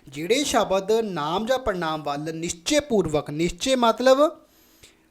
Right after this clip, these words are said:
ਸੰਕੇਤ ਕਰਦਾ ਕਿ ਹਾਂ ਇਹ ਚੀਜ਼ ਸਹੀ ਹੈ,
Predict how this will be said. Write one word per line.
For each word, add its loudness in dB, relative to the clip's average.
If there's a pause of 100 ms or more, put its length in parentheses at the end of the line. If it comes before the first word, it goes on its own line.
(100)
ਸੰਕੇਤ 0
ਕਰਦਾ -2
ਕਿ -12 (100)
ਹਾਂ -2
ਇਹ -4
ਚੀਜ਼ -12
ਸਹੀ 0
ਹੈ, -2